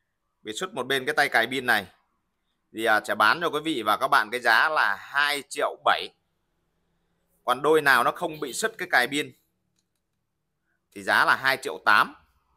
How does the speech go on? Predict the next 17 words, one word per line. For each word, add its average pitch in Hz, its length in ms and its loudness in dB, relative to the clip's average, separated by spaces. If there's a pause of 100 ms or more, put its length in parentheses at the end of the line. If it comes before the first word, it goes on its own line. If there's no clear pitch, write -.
Còn 110 260 -4
trong 135 180 -2
thùng 110 140 -12
xốp 170 400 -6
là 104 160 4
ba 120 180 6
triệu. - 280 -4 (920)
Đấy 127 120 -6
là 131 60 0
báo 117 180 2
giá 120 200 4
cho 139 60 -2
quý 123 120 -10
vị 139 140 -10
và 98 100 -4
các 120 60 -4
bạn. 127 200 2